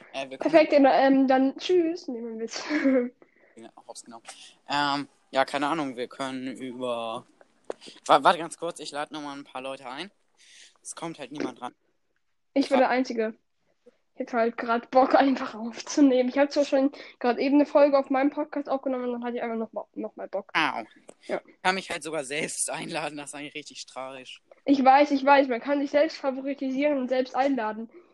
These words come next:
Speaker 2: Ich, ich, ich weiß, es ist ein bisschen peinlich, aber ich ge-, ich geb's wenigstens zu.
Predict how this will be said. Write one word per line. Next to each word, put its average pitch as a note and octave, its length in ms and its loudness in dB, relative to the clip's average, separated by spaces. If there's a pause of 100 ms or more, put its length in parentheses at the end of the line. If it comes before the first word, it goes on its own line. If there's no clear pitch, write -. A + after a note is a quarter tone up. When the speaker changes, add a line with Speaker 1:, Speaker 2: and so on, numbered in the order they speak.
(220)
Speaker 2:
Ich, - 220 -8
ich, - 200 -4
ich C#4+ 160 4
weiß, C#4+ 240 6
es C#4+ 80 0
ist D4+ 80 0
ein D4 80 4
bisschen C#4+ 240 0
peinlich, C#4 480 2
aber B3+ 160 -2
ich C4+ 160 -2
ge-, - 100 -8
ich B3+ 140 -10
geb's C4 280 -6
wenigstens B3+ 560 -6
zu. D4+ 300 4